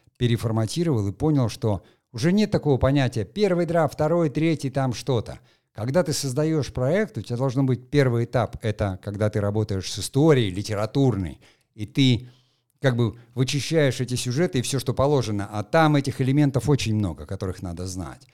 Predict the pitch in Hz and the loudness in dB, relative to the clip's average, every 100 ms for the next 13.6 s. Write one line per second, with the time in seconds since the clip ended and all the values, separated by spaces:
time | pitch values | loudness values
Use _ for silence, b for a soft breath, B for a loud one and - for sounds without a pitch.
0 | _ _ _ _ - 113 143 156 147 - | _ _ _ _ -2 2 4 6 4 2
1 | 127 151 123 - 113 104 135 113 117 101 | 0 2 0 0 -4 0 2 2 0 0
2 | 113 110 117 117 131 175 117 90 117 127 | 0 0 0 0 0 2 0 2 4 6
3 | 160 160 139 127 - 127 175 160 113 110 | 6 6 6 2 0 2 4 4 4 2
4 | - 117 - 131 151 123 101 107 - 120 | 0 -2 0 0 2 0 0 -4 -4 -4
5 | 120 117 - 110 98 95 120 - - b | -4 -6 -6 -4 -4 -4 -4 -6 -14 b
6 | b b - 120 127 127 - 190 165 131 | b b -8 -4 -4 -4 -2 0 0 2
7 | 135 131 185 180 123 131 127 123 117 139 | 0 2 0 0 -2 -2 -4 -2 -2 0
8 | 147 131 110 127 135 - 120 123 - 147 | 0 0 -2 -2 -2 -2 -4 -4 -2 -2
9 | 127 - b b 123 127 135 139 - - | -2 -4 b b -2 0 -2 -4 -6 -10
10 | - 117 156 233 - 139 127 123 98 - | -8 -4 -2 -2 -4 -4 -2 -4 -8 -12
11 | - 117 120 - 104 - 127 92 87 113 | -8 -4 -4 -6 -8 -4 -2 -2 -2 -2
12 | 107 - 117 107 131 113 - - 78 90 | -4 -6 -6 -2 0 0 -4 -10 -10 -8
13 | 98 113 110 92 - - | -6 -4 -2 -4 -8 -18